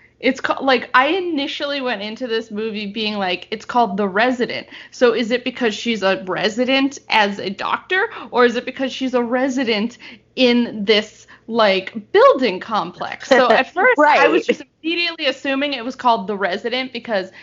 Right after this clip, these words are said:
Speaker 1: you know, she is a resident. So when she's super hands-on in the emergency room and, like, that opening scene, I'm like, "Yo, from sixteen years of Grey's Anatomy watching, I know residents are not that hands-on."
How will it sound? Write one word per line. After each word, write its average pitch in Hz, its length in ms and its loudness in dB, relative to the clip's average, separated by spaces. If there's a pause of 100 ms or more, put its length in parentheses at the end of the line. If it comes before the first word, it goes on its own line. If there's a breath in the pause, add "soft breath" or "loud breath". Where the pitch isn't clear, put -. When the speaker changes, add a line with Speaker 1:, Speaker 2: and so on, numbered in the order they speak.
(140 loud breath)
Speaker 1:
you 226 80 -2
know, 208 120 4
she 208 340 -8
is 214 200 -4
a 233 60 -4
resident. 220 540 -4
So 254 220 2
when 240 260 0
she's 247 280 -6
super 330 360 2
hands-on 233 680 2
in 226 100 -4
the 190 100 -2
emergency 208 560 -6
room 294 240 2
and, 226 100 -2
like, 202 160 -2
that 190 160 0
opening 214 360 -4
scene, 240 280 -4
I'm 226 100 -4
like, 190 200 -2 (220 loud breath)
"Yo, 208 520 2 (180 loud breath)
from 254 240 0
sixteen 381 600 -6
years 381 220 -6
of 277 80 -8
Grey's 277 260 -2
Anatomy 262 400 0
watching, 285 400 -2
I 233 180 0
know 226 300 0
residents 240 520 -4
are 170 80 -8
not - 340 -4
that 269 200 0
hands-on." 285 680 -2